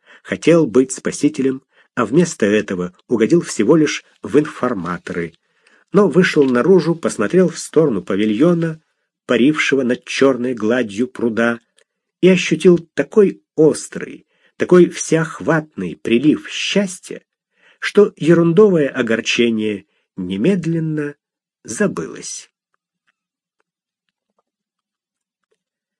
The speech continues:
Однако натянутая тетива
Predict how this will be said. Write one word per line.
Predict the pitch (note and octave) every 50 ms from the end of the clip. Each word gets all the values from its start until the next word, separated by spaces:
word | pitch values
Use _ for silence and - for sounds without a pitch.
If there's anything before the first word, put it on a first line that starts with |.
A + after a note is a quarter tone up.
| _ _ _ _ _ _ _ _ _ _ _ _ _ _ _ _ _ _ _ _ _
Однако | - A#2 A#2+ B2 A2+ G2+ G2 A2+ A2+ A#2 A#2 B2 C3+ D#3+ G3+ F#3 - - - A3 G#3+
натянутая | G#3 G#3 G#3+ G#3+ G#3+ - - F#3+ F3 D#3 D3 C#3 - - B2+ A#2 A2+ G#2+ G2+
тетива | G2+ - G#2+ - - - A2+ G#2+ F#2+ F2 D#2+ D2+ D2+ C#2 - - -